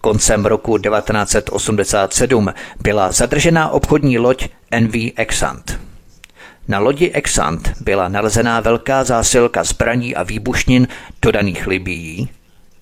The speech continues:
která byla určená pro severoirskou ira.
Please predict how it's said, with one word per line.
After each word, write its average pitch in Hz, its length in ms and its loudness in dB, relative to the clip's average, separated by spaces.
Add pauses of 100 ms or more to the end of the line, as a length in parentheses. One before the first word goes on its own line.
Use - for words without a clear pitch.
(280)
která 156 300 2
byla 170 220 4
určená 135 600 2
pro 127 280 2
severoirskou 113 960 0
ira. 92 380 -2